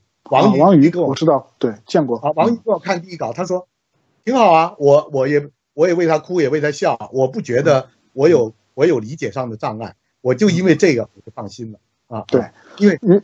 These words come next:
Speaker 1: 一定还是写人性。
Speaker 2: 对，
Speaker 1: 嗯，嗯，嗯。
Speaker 2: 这个虽然他是没有经历过文化大革命，但是他能够理解你笔下的这些，
Speaker 1: 对，对。
Speaker 2: 这些人物，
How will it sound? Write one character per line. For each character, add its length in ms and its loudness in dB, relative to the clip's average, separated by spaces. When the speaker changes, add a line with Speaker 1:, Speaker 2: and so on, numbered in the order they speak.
Speaker 1:
一 100 -6
定 160 0
还 120 -12
是 80 -12
写 160 -12
人 140 -16
性。 260 -12
Speaker 2:
对， 120 -2
Speaker 1:
嗯， 100 -18
嗯， 180 -16
嗯。 80 -20
Speaker 2:
这 120 4
个 200 4
虽 180 0
然 180 4
他 220 -2
是 140 -6
没 120 -4
有 120 2
经 200 -2
历 60 2
过 100 4
文 120 -4
化 80 -4
大 120 -2
革 80 -6
命， 160 -4
但 160 0
是 60 -12
他 100 0
能 220 -2
够 260 2
理 320 0
解 160 2
你 200 -2
笔 240 -14
下 180 -2
的 100 -2
这 140 0
些， 140 0
Speaker 1:
对， 140 2
对。 20 -4
Speaker 2:
这 140 2
些 120 -2
人 200 -4
物， 220 -6